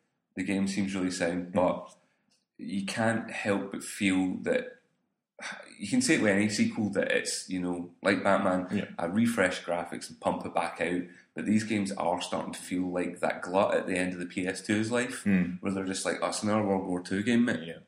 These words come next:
Speaker 2: Here's another modern combat infantry simulator.
Speaker 1: Aye, stop it.
Speaker 2: I know.
Speaker 1: How about putting all that care and attention into making a bitchin' futuristic shooter,
Speaker 2: Yeah.
Speaker 1: or just
Speaker 2: I'd be
Speaker 1: every
Speaker 2: much more inclined, see if they just made a, like, I don't know, Modern Warfare four.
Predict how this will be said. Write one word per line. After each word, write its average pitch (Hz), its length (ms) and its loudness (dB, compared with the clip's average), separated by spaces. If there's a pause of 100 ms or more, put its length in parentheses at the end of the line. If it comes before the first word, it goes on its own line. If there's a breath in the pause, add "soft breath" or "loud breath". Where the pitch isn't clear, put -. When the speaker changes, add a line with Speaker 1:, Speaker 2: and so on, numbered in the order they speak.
(120)
Speaker 2:
Here's 92 180 -2
another 87 420 2
modern 90 440 0
combat 87 420 2
infantry 90 360 -4
simulator. 98 540 2
Speaker 1:
Aye, 101 260 0 (120)
stop 113 400 -4
it. 131 160 0 (120)
Speaker 2:
I - 60 -12
know. 82 160 -8
Speaker 1:
How 127 160 0
about 135 260 2
putting 117 240 4
all 104 240 0
that 101 200 -2
care 101 120 0
and 98 100 0
attention 98 440 -4
into 95 160 -4
making 98 380 -2
a - 80 -12 (180)
bitchin' 95 500 -2 (320 loud breath)
futuristic 107 600 0
shooter, 113 440 4
Speaker 2:
Yeah. 123 140 8
Speaker 1:
or 95 340 4 (300 loud breath)
just - 360 -6 (140)
Speaker 2:
I'd - 100 6
be - 80 2
Speaker 1:
every 208 100 6
Speaker 2:
much 175 200 6
more 170 140 2
inclined, 151 280 0
see 147 80 2
if 151 100 -2
they 135 80 0
just - 180 -4
made 104 260 2
a, 90 160 2
like, 90 260 0
I 90 40 2
don't 87 120 -2
know, 82 200 -2 (520)
Modern 92 340 4
Warfare 87 560 2 (120)
four. 92 460 -2